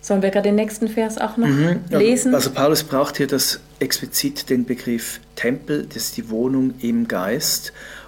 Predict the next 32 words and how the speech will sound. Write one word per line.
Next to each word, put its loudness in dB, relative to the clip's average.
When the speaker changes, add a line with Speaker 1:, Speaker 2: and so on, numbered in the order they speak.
Speaker 2:
Und 2
auch -2
Petrus -2
spricht -4
dann 0
eben -4
von, -4
von -8
diesem -4
geistlichen -4
Haus. 0
Speaker 1:
Mhm. -2
Erster 2
Petrus 2
zwei, 4
Vers 0
fünf. 2
"Und 4
auch 2
ihr 4
als 2
lebendige 4
Steine 0
erbaut 2
euch 2
zum 0
geistlichen 0
Hause 2
und 2
zur 0
heiligen 4
Priesterschaft, 0